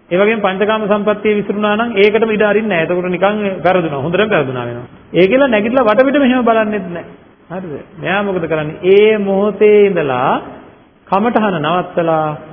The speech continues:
හිත විසිරෙන්නට නොදී ශරීරයේ ඉරියව්වකට හිත යවනවා. හරිද? මේක කරලා බලන්න කොච්චර ප්‍රායෝගිකද කියලා. මෙයා මොකද කරන්නේ? අපි හිතමු මේ විදිහට තියෙනවා කියලා එයා ළඟ වතුර බෝතලේ ඉස්සරහින් තියාගෙන හිටියා කියලා. දැන් මොකද කරන්නේ? වතුර එක ගණ්ඩායි යන්නේ.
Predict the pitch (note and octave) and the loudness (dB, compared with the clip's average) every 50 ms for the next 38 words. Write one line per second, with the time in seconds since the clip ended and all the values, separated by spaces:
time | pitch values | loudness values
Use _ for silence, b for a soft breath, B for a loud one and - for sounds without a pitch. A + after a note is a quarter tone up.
0 | - - - _ _ - - G#3 G3+ - A#3 A3 G#3 G#3+ G3+ - C4 B3 A#3+ A#3 | -20 -20 -20 _ _ -4 -2 0 4 4 4 4 4 2 0 2 2 2 2 2
1 | A3 G3+ G3 E3 E3 B2+ C#3 D#3+ E3+ F#3 F#3+ F#3+ F#3+ F#3+ F#3 F#3 F#3 - - - | 0 -2 -2 -2 -2 -2 -2 -2 0 2 2 2 2 0 0 -4 -6 -8 -10 -14
2 | - - - - - - - - - - E3 E3 E3 F#3+ G3+ G#3 G#3+ G#3 G#3+ G#3+ | -16 -16 -18 -20 -20 -20 -20 -14 -4 -2 0 2 2 2 2 4 4 4 4 4
3 | A3 A3 A3+ A#3 A3+ A3 G#3+ A3 A3 A3 A3 A3 A3 G#3 G#3+ G#3+ G#3 G#3 G3+ G3+ | 4 4 4 4 4 4 2 4 2 2 4 4 2 2 4 2 2 2 2 2
4 | F#3+ E3+ D3+ C3+ C3 - - - - - _ _ _ _ - D#3+ D#3+ F3 F3+ G3 | 0 0 -2 -6 -8 -12 -16 -20 -20 -20 _ _ _ _ -6 -4 -2 0 2 2
5 | A3+ C4+ - - - - - - - - - _ _ - F3+ G3+ G3 - F3+ F3 | 0 0 -2 -8 -16 -20 -20 -20 -20 -20 -20 _ _ 0 0 2 2 2 2 2
6 | G3+ G3 F#3+ F#3 F#3 G3+ A3+ G3 F#3 - - - - E3+ E3+ - F#3+ F3 F3 F3 | 2 2 2 2 2 2 0 0 0 -2 -2 -2 -2 -2 0 0 0 0 2 2
7 | F3 E3+ E3+ E3 - D#3 C3+ B2+ - - A2+ C3 G3 C4 - - - - - - | 2 0 0 -2 -4 -4 -6 -6 -6 -4 -4 -2 -2 -4 -6 -10 -18 -20 -20 -20
8 | - - - - - _ _ _ - D3+ F#3+ G#3+ A3+ A3 A3 G3+ G#3+ G3 F3+ F#3+ | -20 -20 -20 -20 -20 _ _ _ -4 -2 0 0 0 0 0 0 0 0 0 0
9 | F3 E3 D#3 E3+ G3+ G3+ F#3 F3+ F#3 F3+ G3+ F#3+ F3+ F3+ F#3 F#3 F3+ F#3+ F#3 E3+ | 0 0 0 0 -2 0 0 0 0 0 0 0 0 2 2 2 2 2 0 0
10 | E3+ F3+ F3 F3+ E3+ F#3 F3+ F3 F3 F3 F3 E3+ E3+ D3 D3 F#3 F#3 F#3 F#3+ F#3 | 0 -2 -2 -2 0 0 2 2 2 0 0 -2 -2 -2 -2 0 0 0 0 0
11 | F3+ F#3 F#3 F3+ F3+ F#3 F3 F3 F3+ F3 F3+ F3 F3 F3 F3+ F#3 F3 F3 F3 F3+ | 0 0 0 0 0 0 -2 -2 -2 -2 -2 -2 -2 -4 -4 -4 -6 -6 -6 -8
12 | E3+ E3 - - - - - - - _ _ _ _ _ C3+ D#3 F#3+ G#3+ A3 A3+ | -8 -10 -12 -14 -20 -20 -20 -20 -20 _ _ _ _ _ 0 0 2 2 2 0
13 | A3+ G#3+ F#3+ G#3+ A3+ A#3 G3 F#3 F#3+ G3 G3 G3 F#3+ F#3 F3 F3 F3+ G3 F#3 D3+ | 0 0 0 0 0 0 -2 0 0 0 0 2 2 2 2 2 2 2 2 2
14 | C3 A#2+ A#2 A#2 | 0 -4 -6 -10